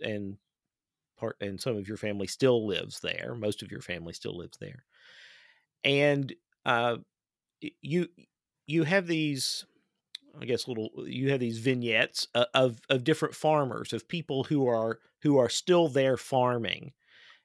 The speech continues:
And you introduce us to different families and different farmers and, um, and talk about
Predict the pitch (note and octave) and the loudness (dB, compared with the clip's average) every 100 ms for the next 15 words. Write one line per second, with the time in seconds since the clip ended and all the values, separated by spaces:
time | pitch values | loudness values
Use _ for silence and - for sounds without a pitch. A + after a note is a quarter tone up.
0 | _ - B2 A#2+ B2 C3 D3+ C#3 A#2+ B2+ | _ -2 0 0 0 2 2 0 -2 -2
1 | B2 A2 G#2+ - A2+ - - - G2+ G2+ | 0 -2 -4 -4 -6 -8 -10 -6 -4 -4
2 | G#2 A2 G#2+ G#2 - - G#2 G2+ G#2 G#2 | -6 -8 -10 -10 -14 -10 -6 -4 -4 -6
3 | G#2+ - - G#2+ G#2+ G#2+ G#2 G#2+ G#2+ - | -8 -12 -10 -6 -4 -2 -4 -8 -12 -18
4 | - G#2+ G2+ G2 F#2+ G#2+ _ _ _ _ | -8 -4 -2 -2 -6 -12 _ _ _ _
5 | _ _ _ _ _ _ - B2 C#3+ B2+ | _ _ _ _ _ _ -8 -2 0 0
6 | A#2+ G#2 F#2+ | 0 0 0